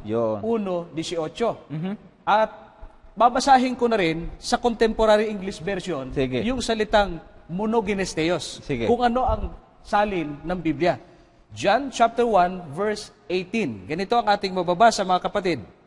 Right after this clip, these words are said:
Speaker 2: "No one has ever seen God.
Speaker 1: Mhm.
Speaker 2: The only Son, who is truly God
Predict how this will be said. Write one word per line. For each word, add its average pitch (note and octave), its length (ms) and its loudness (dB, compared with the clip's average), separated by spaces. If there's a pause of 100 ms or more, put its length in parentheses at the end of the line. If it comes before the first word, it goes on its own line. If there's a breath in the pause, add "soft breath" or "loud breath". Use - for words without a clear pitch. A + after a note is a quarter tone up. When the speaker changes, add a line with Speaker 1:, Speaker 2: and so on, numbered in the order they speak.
(600)
Speaker 2:
"No B3+ 320 4
one B3 380 8
has G#3 340 0
ever A#3 320 6
seen A#3+ 320 -2
God. D3+ 320 4 (240)
Speaker 1:
Mhm. F3+ 400 -6 (240)
Speaker 2:
The G3 320 6
only D4 320 6
Son, D3 640 2 (400)
who D4 160 2
is D4 320 0
truly D#4 480 2
God A#3 320 12